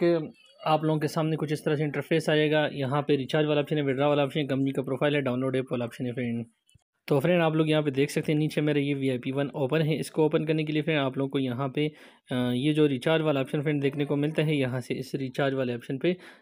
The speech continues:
अ, क्लिक करना है। जैसे ही यहाँ पे क्लिक कर दें, क्लिक करने के बाद फिर आप लोगों के सामने कुछ इस तरह से इंटरफेस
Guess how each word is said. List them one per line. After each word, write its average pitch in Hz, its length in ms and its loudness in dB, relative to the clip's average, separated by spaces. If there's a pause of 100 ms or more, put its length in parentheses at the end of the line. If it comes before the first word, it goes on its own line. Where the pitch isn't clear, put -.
(160)
अ, 131 80 -2
क्लिक 131 300 -6
करना 110 160 -2
है। 110 60 -4
जैसे 151 260 0
ही 165 60 0
यहाँ 139 280 -2
पे 143 120 -4
क्लिक 160 220 -6
कर 170 100 2
दें, 160 140 -2
क्लिक 143 200 -6
करने 135 160 -2
के 135 100 -4
बाद 139 180 -4
फिर 151 140 -6
आप 135 80 -2
लोगों 131 160 -4
के 131 60 -8
सामने 139 340 -4 (340)
कुछ 151 140 -6
इस 151 120 -4
तरह 139 140 0
से 135 100 0
इंटरफेस 139 500 -2